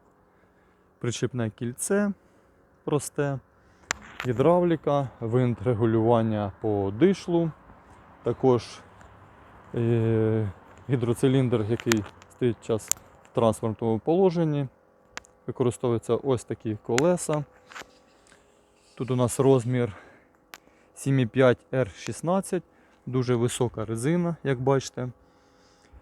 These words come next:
Каточки використовуються трубчасті, труба товстостінна.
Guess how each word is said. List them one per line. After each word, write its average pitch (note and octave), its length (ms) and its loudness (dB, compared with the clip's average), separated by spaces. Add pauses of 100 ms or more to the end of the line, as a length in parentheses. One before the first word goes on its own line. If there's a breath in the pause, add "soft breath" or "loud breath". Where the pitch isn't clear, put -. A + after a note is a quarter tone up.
(400 soft breath)
Каточки D3 500 0
використовуються A#2+ 1080 0
трубчасті, F3 800 -2 (460 soft breath)
труба B2+ 340 4
товстостінна. F3+ 920 0